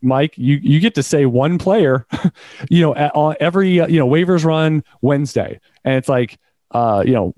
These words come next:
Wednesday at eight A M or Tuesday night or whatever, you submit the name to the commish, and the commish just says, "All right, this guy, uh, Malcolm Brown,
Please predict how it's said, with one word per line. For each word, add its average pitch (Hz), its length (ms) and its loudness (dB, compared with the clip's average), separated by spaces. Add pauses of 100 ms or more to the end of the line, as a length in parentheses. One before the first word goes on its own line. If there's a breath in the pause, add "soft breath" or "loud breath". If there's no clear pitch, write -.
(280)
Wednesday 165 560 0
at 135 140 -2
eight 156 180 0
A 151 160 2
M 147 260 0
or 120 280 0
Tuesday 170 340 0
night 135 240 0
or 135 60 2
whatever, 131 360 0 (220 soft breath)
you 165 200 4
submit 190 340 0
the 190 80 0
name 165 400 -2
to 156 100 -2
the 139 80 -2
commish, 147 400 -2
and 131 100 0
the 123 60 -2
commish 151 240 -2
just 147 180 -2
says, 143 220 0
"All 165 140 0
right, 170 260 0
this 156 180 -2
guy, 104 360 0
uh, 120 260 0
Malcolm 156 320 -2
Brown, 156 400 0